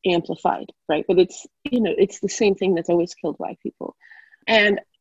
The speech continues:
it is interesting to see people asking, "Why? Oh, why is it killing more Black people?" And to me, I'm like, "Wait, this is a question we still have to ask." You know, I mean, it's pointing out, I think, how little care has been given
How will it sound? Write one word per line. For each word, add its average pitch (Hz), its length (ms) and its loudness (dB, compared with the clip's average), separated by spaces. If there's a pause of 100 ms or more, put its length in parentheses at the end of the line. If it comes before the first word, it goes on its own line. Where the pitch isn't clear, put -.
(120)
it 208 140 6
is 220 120 2
interesting 196 520 2
to 190 100 -4
see 202 240 0
people 180 360 0
asking, 170 440 0 (420)
"Why? 214 480 6
Oh, 208 120 -4
why 175 240 0
is 285 140 2
it - 120 -2
killing 165 260 0
more 160 120 -6
Black 156 220 -8
people?" - 200 -6 (220)
And 214 220 6 (160)
to - 120 0
me, 277 100 6
I'm 262 80 0
like, 208 180 4
"Wait, 202 200 6
this 196 160 4
is 214 80 0
a 240 40 4
question 208 360 0
we 202 80 2
still 190 220 -2
have 196 80 -8
to - 140 -2
ask." 233 320 2
You 226 60 2
know, 180 180 4
I 175 140 6
mean, 170 220 2 (520)
it's 214 220 6
pointing 226 420 4
out, 190 160 0
I 196 80 2
think, 185 260 0 (420)
how 220 260 6
little 202 280 8
care 185 600 0
has - 140 -2
been 170 200 0
given 180 400 -2